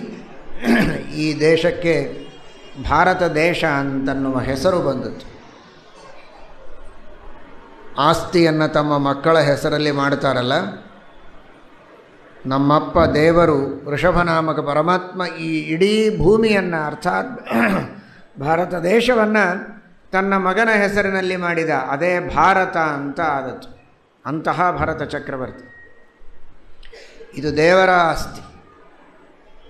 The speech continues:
ದೇವರ ಅತ್ಯಂತ ಪ್ರೀತಿಯ ದೇಶ. ಇದು ಕರ್ಮಭೂಮಿ. ಭರತ ದೇಶ, ಭರತಖಂಡ, ಇಂತಹ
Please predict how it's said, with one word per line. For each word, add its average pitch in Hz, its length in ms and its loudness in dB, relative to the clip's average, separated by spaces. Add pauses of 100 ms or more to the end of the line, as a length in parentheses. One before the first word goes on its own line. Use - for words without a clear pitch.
(600)
ದೇವರ 180 400 4 (100)
ಅತ್ಯಂತ 196 640 0 (640)
ಪ್ರೀತಿಯ 214 520 2 (140)
ದೇಶ. 180 280 0 (1200)
ಇದು 160 160 0 (100)
ಕರ್ಮಭೂಮಿ. 190 800 4 (1300)
ಭರತ 208 480 2
ದೇಶ, 180 300 2 (500)
ಭರತಖಂಡ, 190 640 0 (720)
ಇಂತಹ 220 380 0